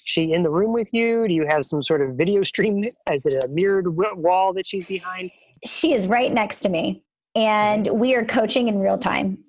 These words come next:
Speaker 2: The end of the session, I was like, "Okay." I was like, you know, I, I kind of, like, I'm like, "I gave you all the tools, like, let's practice them." You know, and she's like, "Who, who, me?"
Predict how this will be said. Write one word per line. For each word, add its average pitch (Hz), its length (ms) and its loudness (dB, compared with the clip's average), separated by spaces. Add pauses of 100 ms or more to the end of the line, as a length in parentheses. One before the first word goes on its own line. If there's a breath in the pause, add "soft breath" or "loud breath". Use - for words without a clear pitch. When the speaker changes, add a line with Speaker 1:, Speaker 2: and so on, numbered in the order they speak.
Speaker 2:
The 240 160 0
end 233 160 0
of 233 60 -2
the 294 60 2
session, 254 380 0
I 202 80 0
was 208 160 0
like, 214 120 2
"Okay." 311 360 2
I 208 40 2
was 214 140 0
like, 220 460 -2
you 233 60 2
know, 220 100 2
I, 196 240 0
I 208 60 2
kind 226 280 0
of, 233 160 2
like, 208 220 4
I'm 208 100 2
like, 208 140 2
"I 202 60 -2
gave 262 200 2
you 339 80 2
all 330 80 4
the - 80 0
tools, 302 400 2
like, 190 140 2
let's 254 160 -2
practice 330 380 0
them." - 280 -2 (280 loud breath)
You 226 80 2
know, 233 80 4
and 247 80 0
she's 277 160 2
like, 294 120 0 (160 loud breath)
"Who, - 180 2 (100)
who, 466 180 4
me?" 294 200 4